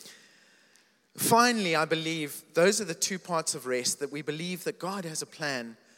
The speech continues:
and we believe that God is able to fulfill his plan. The third thing about being able to fully rest in God's plan is that rest comes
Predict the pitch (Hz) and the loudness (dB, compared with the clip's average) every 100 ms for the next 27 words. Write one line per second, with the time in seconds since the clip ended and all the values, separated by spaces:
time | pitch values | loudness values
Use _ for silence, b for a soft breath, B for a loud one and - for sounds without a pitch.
0 | b 151 156 156 156 175 170 156 156 160 | b -4 -2 0 -2 -2 -4 -6 -6 -4
1 | 143 - 156 156 151 - 147 147 - 139 | -4 -2 -2 -2 -4 -6 -8 -10 -2 -2
2 | 127 - 151 135 120 110 - b b b | -2 -4 -2 -2 -2 -6 -14 b b b
3 | b b 180 - 226 233 233 - 156 143 | b b 2 6 8 10 8 4 0 2
4 | 135 147 156 151 - - B B B B | 2 6 6 6 2 -2 B B B B
5 | 175 165 165 170 - - 185 180 135 143 | -2 0 0 0 -2 0 0 4 8 8
6 | 147 147 135 135 139 - - 151 143 139 | 8 4 2 4 4 2 2 2 2 2
7 | - 139 - B B - 170 220 - - | 2 0 -4 B B 10 12 12 10 6
8 | 202 190 135 120 - | -4 -4 -6 -4 -2